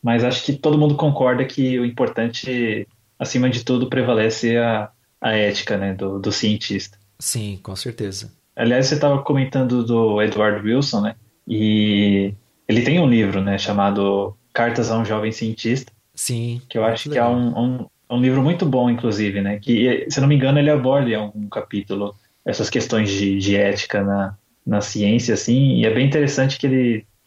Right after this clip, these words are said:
Speaker 1: é, destina esse livro pra iniciantes em ciência.
Speaker 2: Sim.
Speaker 1: E pra você ver que esse é um assunto importante já desde o começo, né?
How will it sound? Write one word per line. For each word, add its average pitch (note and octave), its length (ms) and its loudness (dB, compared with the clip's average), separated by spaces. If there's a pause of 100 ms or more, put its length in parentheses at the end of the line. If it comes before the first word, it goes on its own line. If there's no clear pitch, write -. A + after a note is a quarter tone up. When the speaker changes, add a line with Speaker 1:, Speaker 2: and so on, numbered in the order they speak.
(140)
Speaker 1:
é, A2 180 2
destina A2+ 500 0
esse - 240 -4
livro G#2+ 280 0
pra G2 300 -2 (300)
iniciantes G#2 640 0
em A2+ 100 2
ciência. A2+ 480 0 (280)
Speaker 2:
Sim. - 220 -4
Speaker 1:
E G2 180 2
pra B2 120 0
você - 200 0
ver A#2+ 140 2
que C3 100 -2
esse C3+ 140 0
é C3 40 2
um B2+ 40 4
assunto C#3 300 -2
importante C3 580 -2
já A#2+ 180 0
desde A#2 320 0
o B2+ 60 -2
começo, G2+ 500 -4
né? G2 80 -10